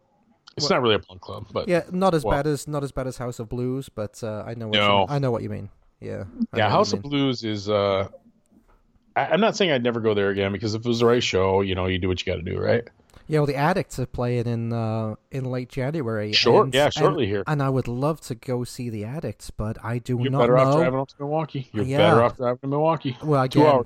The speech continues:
Speaker 1: not even two hours from you.
Speaker 2: Well, again, 'cause it's January, we'll see what the weather's like.
Speaker 1: Yeah.
Speaker 2: Um, but, and also, they haven't announced who's opening for them yet, which I thought it was weird. At least not
Speaker 1: Hmm.
Speaker 2: here. They haven't. They haven't said who's opening up for him. But that might
Speaker 1: They
Speaker 2: be a
Speaker 1: haven't?
Speaker 2: show that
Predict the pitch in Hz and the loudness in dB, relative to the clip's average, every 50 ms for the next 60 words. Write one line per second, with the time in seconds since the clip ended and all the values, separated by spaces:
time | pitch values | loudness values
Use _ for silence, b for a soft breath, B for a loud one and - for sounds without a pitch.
0 | - - 175 214 226 226 214 190 175 - - 190 151 117 95 87 - - - 101 | 0 0 2 2 2 2 0 -2 -2 0 2 2 2 2 0 -2 -6 -10 -10 -8
1 | 95 90 156 - - - - 156 143 165 151 143 123 - 123 123 - - - 135 | -6 -4 -6 -6 -6 -6 -6 -4 -2 -2 -2 -2 -2 -4 -6 -8 -8 -8 -8 -8
2 | 120 120 127 127 127 127 127 113 110 110 - - 113 107 107 - - 101 101 98 | -6 -6 -6 -8 -8 -8 -8 -8 -10 -10 -10 -10 -12 -12 -12 -12 -12 -12 -10 -10
3 | 98 110 - - 120 117 120 127 _ - - _ _ _ _ _ _ _ _ - | -10 -12 -12 -12 -12 -14 -14 -16 _ -20 -20 _ _ _ _ _ _ _ _ -10
4 | - 98 92 92 90 - - - 123 120 117 113 110 110 107 107 - 113 135 139 | -4 -4 -4 -4 -4 -8 -16 -14 -12 -10 -8 -8 -8 -8 -10 -10 -10 -12 -10 -8
5 | - 170 160 165 202 196 - 151 139 156 165 190 - 233 185 160 147 135 139 135 | -4 -2 -2 0 -2 -2 -4 -6 -6 -6 -8 -8 -8 -8 -10 -8 -8 -10 -10 -10
6 | - - 151 123 120 120 127 - 120 107 101 - 104 95 92 92 95 95 92 85 | -10 -12 -10 -10 -10 -10 -10 -12 -14 -14 -12 -12 -12 -12 -12 -12 -14 -14 -16 -18
7 | _ - 117 - - 104 104 - - - 113 107 - - 107 107 92 90 92 101 | _ -16 -14 -12 -10 -12 -12 -12 -10 -10 -10 -10 -10 -12 -14 -14 -14 -14 -12 -12
8 | 113 104 90 87 - - - _ _ _ _ _ _ _ _ _ _ _ _ _ | -10 -10 -12 -12 -14 -18 -20 _ _ _ _ _ _ _ _ _ _ _ _ _
9 | _ _ _ _ _ _ - 117 104 113 123 - - 123 123 220 202 143 131 135 | _ _ _ _ _ _ -16 -14 -12 -12 -12 -12 -10 -8 -4 -2 -2 -2 -2 -4
10 | 120 110 98 95 98 98 - - 101 - - - - 107 110 113 117 117 - 101 | -8 -10 -10 -10 -12 -12 -12 -12 -14 -14 -16 -16 -14 -14 -12 -12 -14 -14 -14 -12
11 | 98 101 101 95 98 101 95 - - 98 95 98 101 _ - 98 95 92 95 101 | -12 -12 -14 -14 -14 -14 -14 -14 -14 -16 -14 -16 -16 _ -18 -16 -16 -16 -16 -16
12 | - 95 - - - - 110 104 101 120 135 151 202 208 170 175 113 104 147 151 | -18 -18 -16 -16 -18 -16 -16 -16 -14 -12 -10 -10 -10 -10 -12 -12 -12 -12 -12 -14
13 | 92 | -16